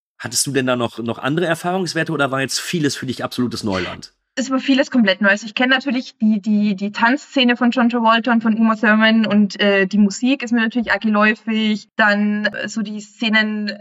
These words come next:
Speaker 2: glaub ich, zwischen John Travolta und Samuel L. Jackson, ähm, wie die da in dem Zimmer stehen, wo die den Koffer abholen mit dieser grünen Wand im Hintergrund. Also solche, sag ich mal, so ikonische Bilder, die waren mir jetzt schon geläufig.
Speaker 1: Okay.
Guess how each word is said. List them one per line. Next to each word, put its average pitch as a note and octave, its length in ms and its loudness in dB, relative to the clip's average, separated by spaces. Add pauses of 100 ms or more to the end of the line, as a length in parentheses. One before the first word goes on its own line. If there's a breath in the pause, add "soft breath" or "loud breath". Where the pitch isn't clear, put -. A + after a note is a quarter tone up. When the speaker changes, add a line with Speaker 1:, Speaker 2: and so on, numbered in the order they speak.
(380)
Speaker 2:
glaub G#3 200 0
ich, G#3+ 100 -10
zwischen G#3 560 -2
John G#3+ 160 0
Travolta G#3+ 480 0
und G#3 260 -2
Samuel G3+ 240 0
L. F3+ 160 2
Jackson, A3 720 0
ähm, G3+ 720 -2 (280)
wie G#3 160 -2
die G#3 100 -2
da G#3 140 2
in G#3 100 4
dem G3 480 -2
Zimmer A#3+ 280 2
stehen, G#3+ 200 2
wo G3+ 60 4
die G3+ 80 -2
den F#3+ 100 0
Koffer B3 320 0
abholen A3 400 2
mit G#3 100 2
dieser G3+ 200 -4
grünen F#3+ 320 2
Wand A#3 180 2
im A#3+ 100 4
Hintergrund. A3+ 540 2
Also - 160 0
solche, A3+ 500 0 (380 loud breath)
sag A3+ 160 0
ich G#3+ 60 0
mal, A#3 100 4
so A3 100 -6
ikonische A#3+ 460 0
Bilder, B3 340 2
die A3 200 0
waren A3 180 4
mir A3+ 100 4
jetzt G3 100 -4
schon A3+ 100 0
geläufig. F#3 580 0 (240)
Speaker 1:
Okay. - 340 -16